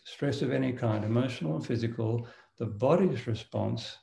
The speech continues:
I'm not talking about the corticosteroid response now, which is what everyone writes about when they talk about the fight or flight response.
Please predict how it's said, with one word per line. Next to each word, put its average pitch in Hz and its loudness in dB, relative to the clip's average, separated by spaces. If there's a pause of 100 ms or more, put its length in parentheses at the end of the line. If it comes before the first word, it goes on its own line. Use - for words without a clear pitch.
(120)
I'm 117 0
not 127 2
talking 123 0
about 117 2
the 117 -4
corticosteroid 117 0
response 113 -4
now, 110 2
which 107 -4
is 110 -2
what 113 0
everyone 107 0
writes 127 2
about 110 -2
when 113 -2
they 107 -2
talk 117 -6
about 117 -2
the 117 -12
fight 113 2
or 110 -2
flight 120 4
response. - -2